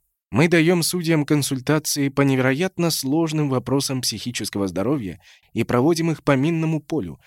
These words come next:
помогая принять взвешенные решения по уголовным делам. Подобно делу Барри Маллигана,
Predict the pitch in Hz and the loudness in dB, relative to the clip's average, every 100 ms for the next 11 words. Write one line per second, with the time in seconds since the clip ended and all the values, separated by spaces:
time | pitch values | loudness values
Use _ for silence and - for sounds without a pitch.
0 | _ _ 120 120 127 120 - 113 110 127 | _ _ 2 2 4 2 0 -2 0 -2
1 | - - 92 78 117 123 123 113 104 85 | -4 -10 -12 -4 -2 -2 -4 -4 -4 -6
2 | - 131 127 117 117 98 101 95 101 95 | -6 -4 -4 -4 -4 -4 -4 -4 -4 -6
3 | 98 92 71 - _ _ _ _ _ - | -6 -6 -8 -12 _ _ _ _ _ 0
4 | 127 208 190 147 185 180 147 127 170 156 | 2 4 4 4 4 4 2 2 2 2
5 | 139 131 180 147 107 90 82 | 0 2 0 0 -2 -4 -8